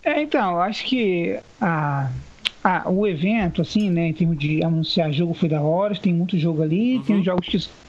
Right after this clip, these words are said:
Speaker 1: que, lógico, é questão de gosto pessoal, uns você vai gostar, outros não vai gostar, mas aí, mas no geral, pô, teve treze jogos ali anunciados.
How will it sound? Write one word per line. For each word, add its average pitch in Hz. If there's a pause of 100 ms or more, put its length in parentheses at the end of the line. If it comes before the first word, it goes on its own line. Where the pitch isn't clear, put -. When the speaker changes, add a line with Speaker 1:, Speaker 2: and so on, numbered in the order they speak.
(120)
Speaker 1:
que, 185
lógico, 175
é 185
questão 202
de 180
gosto 175
pessoal, 220
uns 202
você 170
vai 165
gostar, 190
outros 180
não 175
vai 160
gostar, 214
mas 196
aí, 208 (460)
mas 196
no 226
geral, 226
pô, 262
teve 196
treze 208
jogos 151
ali 156
anunciados. 156